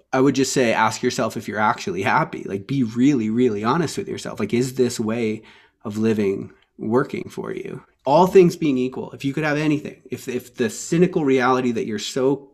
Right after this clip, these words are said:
clung to right now, if, if it were able to go away and you got a blank canvas completely, would you still cling to this? You know, and then start asking yourself those tough questions.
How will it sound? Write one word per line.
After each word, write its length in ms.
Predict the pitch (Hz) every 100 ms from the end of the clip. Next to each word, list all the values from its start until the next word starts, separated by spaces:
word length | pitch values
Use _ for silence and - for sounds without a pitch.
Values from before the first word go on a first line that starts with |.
| _
clung 340 | - 147 135
to 180 | 127 110
right 220 | 95 92
now, 360 | 104 87 87 - - - - - _ -
if, 140 | -
if 220 | - -
it 60 | 123
were 160 | 127 123
able 240 | 135 131
to 80 | 131
go 260 | 143 120
away 340 | 113 110 95 92
and 100 | 101
you 80 | 110
got 280 | 107 87
a 60 | 95
blank 480 | - 107 113 117 - _
canvas 320 | 139 123 113 -
completely, 680 | 117 - 135 98 - - _ _ _ _ _
would 140 | 113 -
you 80 | 120
still 200 | - 151
cling 220 | - 180
to 120 | 180
this? 280 | 214 190 - _ _ _ _ _ _ _ -
You 80 | 147
know, 60 | 131
and 220 | 131 131
then 400 | 135 123 - - -
start 280 | - 151 -
asking 320 | 135 - 127
yourself 360 | 127 123 110
those 260 | - 110 107
tough 220 | - -
questions. 560 | - - - 110 107